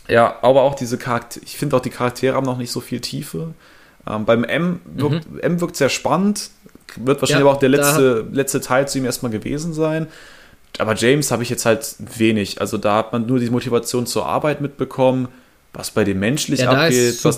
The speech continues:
Speaker 1: was,
Speaker 2: wenig, das stimmt.
Speaker 1: was dieser
Speaker 2: Ja.
Speaker 1: vorangegangene Fall bei ihm persönlich hinterlassen hat, kriegen wir auch noch nicht mit.
Speaker 2: Ja, und vor allen Dingen, wenn du's dann mit Strangways vergleichst, der ja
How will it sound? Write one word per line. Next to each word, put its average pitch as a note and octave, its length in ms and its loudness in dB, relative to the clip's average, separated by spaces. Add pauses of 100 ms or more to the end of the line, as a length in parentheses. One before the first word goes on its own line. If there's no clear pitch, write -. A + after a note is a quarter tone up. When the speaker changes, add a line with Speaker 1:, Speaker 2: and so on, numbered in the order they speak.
Speaker 1:
was, B2+ 60 2
Speaker 2:
wenig, A#2 200 0
das A#2+ 120 -4
stimmt. B2+ 340 -2
Speaker 1:
was G#2+ 160 0
dieser A2 480 4
Speaker 2:
Ja. E2+ 60 -6
Speaker 1:
vorangegangene A2 640 -2
Fall C3 300 0
bei A#2 160 6
ihm C#3 380 0
persönlich C3 500 2
hinterlassen G2+ 520 0
hat, G#2 200 -6 (220)
kriegen G#2+ 180 -4
wir G#2+ 120 0
auch G#2+ 100 2
noch G#2+ 100 0
nicht G2 240 -6
mit. - 180 -10 (580)
Speaker 2:
Ja, C3 240 -4 (200)
und E3 200 0
vor C3+ 140 -2
allen D3 140 0
Dingen, D3+ 200 -2
wenn C#3 120 0
du's C3 160 -4
dann C3 140 2
mit B2+ 140 -2
Strangways C3+ 520 -2
vergleichst, B2 640 -4
der A#2 120 -2
ja A2+ 440 -2